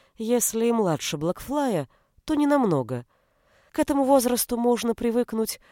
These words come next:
к любому отражению в зеркале. А значит, причина в чем-то другом. Я бы предпочла вообще не говорить с Кэлом,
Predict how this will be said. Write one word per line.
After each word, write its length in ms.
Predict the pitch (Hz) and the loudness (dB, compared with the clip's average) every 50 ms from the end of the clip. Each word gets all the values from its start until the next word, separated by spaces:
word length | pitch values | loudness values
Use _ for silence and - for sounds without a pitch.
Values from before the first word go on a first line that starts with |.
| _ _ - | _ _ -12
к 100 | - 269 | -6 -2
любому 520 | 285 302 254 254 269 214 160 151 139 135 | -2 -2 2 4 6 6 6 4 2 -2
отражению 640 | 135 - 147 160 160 143 139 165 151 139 156 196 208 | -2 -4 -4 -4 -4 -4 -2 -2 -2 0 0 -2 -2
в 60 | 196 | -2
зеркале. 600 | 175 185 165 135 - - - 127 123 120 117 - _ _ _ _ _ _ _ _ _ _ _ _ _ _ _ | -2 -2 -2 -2 -4 -6 -10 -10 -10 -10 -12 -14 _ _ _ _ _ _ _ _ _ _ _ _ _ _ _
А 100 | - 269 | -6 -4
значит, 580 | 262 220 226 220 196 202 214 - - 262 - - _ _ _ _ _ _ _ - | -4 0 2 2 2 2 2 0 -4 -8 -10 -14 _ _ _ _ _ _ _ -6
причина 600 | - 285 285 - - - - 233 233 226 247 254 | -2 -2 -2 0 0 0 0 0 2 2 2 0
в 100 | - - | -2 -2
чем-то 420 | - - 208 190 170 165 - 196 | -4 -2 0 0 0 0 0 0
другом. 540 | 185 208 233 226 165 147 131 127 120 123 120 _ _ _ _ _ _ _ _ _ _ _ _ _ _ _ - | 0 0 0 0 0 -2 -4 -4 -4 -6 -10 _ _ _ _ _ _ _ _ _ _ _ _ _ _ _ -6
Я 260 | 240 233 262 262 247 | -2 4 4 4 4
бы 120 | 214 240 | 4 0
предпочла 680 | - - 233 - - 240 233 - - - 226 233 226 226 | 0 -2 -4 -4 -2 -4 -2 -2 -2 -2 0 0 0 2
вообще 400 | 220 262 - - - - 269 233 | 0 0 -2 -2 -2 0 0 2
не 120 | 180 156 | 0 0
говорить 380 | 135 151 143 151 151 147 139 - | 0 -2 -2 -2 -2 -4 -4 -6
с 140 | - - - | -6 -6 -4
Кэлом, 460 | - 262 277 240 196 160 139 131 | -2 0 0 2 2 0 -2 -4